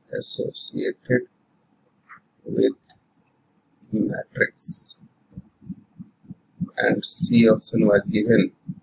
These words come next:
determinant is a number associated to a square matrix.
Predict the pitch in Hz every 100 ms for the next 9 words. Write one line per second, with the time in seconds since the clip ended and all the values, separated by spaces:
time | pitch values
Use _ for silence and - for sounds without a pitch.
0 | _ - - _ - - - 113 113 110
1 | 110 110 113 123 123 113 107 104 107 113
2 | 110 110 104 - - - - - 113 -
3 | 104 101 98 - - 98 - - - -
4 | - - -